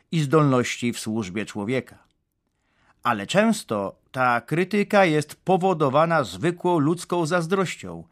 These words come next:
że kapłan tak wiele potrafi, że się nie oszczędza i angażuje całą swoją osobowość w swoją służbę.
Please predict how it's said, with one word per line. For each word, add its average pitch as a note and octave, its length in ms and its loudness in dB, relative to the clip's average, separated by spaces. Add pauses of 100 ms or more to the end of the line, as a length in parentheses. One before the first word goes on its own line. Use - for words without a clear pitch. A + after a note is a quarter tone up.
(360)
że B2+ 160 -2
kapłan D3+ 540 0
tak C3 240 -2
wiele C#3+ 240 2
potrafi, D3+ 680 -2 (400)
że C3 160 0
się D#3+ 180 0
nie D3+ 180 4
oszczędza B2+ 720 0 (580)
i C#3+ 120 -8
angażuje C3+ 640 0
całą A3 400 0
swoją E3+ 420 0
osobowość C3+ 800 0
w - 80 -14
swoją A#2 400 -2
służbę. F2+ 560 -8